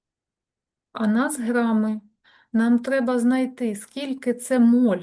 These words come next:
і тоді ми сюди можемо вставити у відоме. Згадуємо формулу на кількість речовини, там, де,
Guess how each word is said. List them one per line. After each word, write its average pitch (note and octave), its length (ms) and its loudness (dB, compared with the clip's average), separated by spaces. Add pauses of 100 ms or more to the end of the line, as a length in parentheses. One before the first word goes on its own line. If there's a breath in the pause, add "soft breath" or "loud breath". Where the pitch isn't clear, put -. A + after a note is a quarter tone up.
і A3+ 100 -10
тоді A3 340 -4
ми D#4 140 -8
сюди A3+ 320 -6
можемо A3+ 420 -2
вставити F#3+ 680 -10 (420)
у G#3 100 -2
відоме. F#3+ 540 0 (540 loud breath)
Згадуємо G#3 840 4 (140)
формулу G#3 500 2
на G#3 140 4
кількість G#3+ 480 -4
речовини, C#4 440 -6
там, A#3 280 0
де, G#3 260 -2